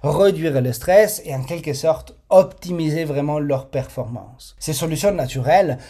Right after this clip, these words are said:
offrent un soutien qui est précieux pour les moments où nos enfants ont besoin d'un coup de pouce supplémentaire. Je conseille souvent... Euh, les pouvoirs apaisants de la camomille, qui est une herbe qui est réputée pour ses propriétés calmantes.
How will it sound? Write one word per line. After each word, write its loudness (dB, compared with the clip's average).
offrent -4
un 2
soutien -6
qui -4
est -4
précieux -4
pour 6
les -2
moments 4
où -2
nos -2
enfants 0
ont -2
besoin 0
d'un 0
coup -6
de -2
pouce -2
supplémentaire. -6
Je 2
conseille 2
souvent... 0
Euh, 2
les 0
pouvoirs 6
apaisants 2
de 0
la 0
camomille, -2
qui -6
est -6
une -4
herbe 0
qui -6
est -2
réputée -4
pour -6
ses -6
propriétés -6
calmantes. -6